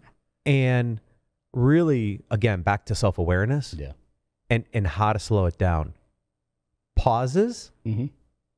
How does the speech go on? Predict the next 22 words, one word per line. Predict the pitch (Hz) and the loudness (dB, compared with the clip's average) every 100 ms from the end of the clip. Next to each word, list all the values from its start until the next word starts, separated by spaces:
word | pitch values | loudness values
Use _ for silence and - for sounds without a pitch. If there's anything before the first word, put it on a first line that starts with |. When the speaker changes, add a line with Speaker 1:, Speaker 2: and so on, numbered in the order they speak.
| _ _ | _ _
Speaker 2:
are | 110 104 98 - _ _ _ | 0 2 -2 -6 _ _ _
huge | _ - 170 98 82 - - _ _ _ _ _ | _ 0 2 0 -6 -16 -20 _ _ _ _ _
when | 107 101 | -2 0
you're | 95 | 0
doing | 95 | 0
a | 90 | 0
presentation. | 98 87 87 95 78 - - - _ _ | -2 -2 -2 -2 -2 -6 -14 -16 _ _
Let | - 110 170 | -2 0 2
it | 262 - | 0 -2
sink | - - 160 170 143 | -10 -2 0 0 0
into | 151 131 101 | 0 0 0
the | 92 | 0
audience, | 92 139 90 78 - | 2 0 -2 -8 -6
right? | 98 135 | -2 -2
Back | 117 147 | 0 -2
to | - | -2
this | 151 120 | -2 -2
whole | - 131 | 0 0
conversation. | 131 135 117 98 123 127 - 85 | 0 -4 -2 -2 0 -2 -2 -4
Like, | 92 104 - _ _ _ _ _ _ _ _ _ _ - | -2 -2 -4 _ _ _ _ _ _ _ _ _ _ 0
those | 123 208 247 | 0 0 -2
pauses | - - 113 131 165 226 233 | 0 0 2 0 0 -2 -4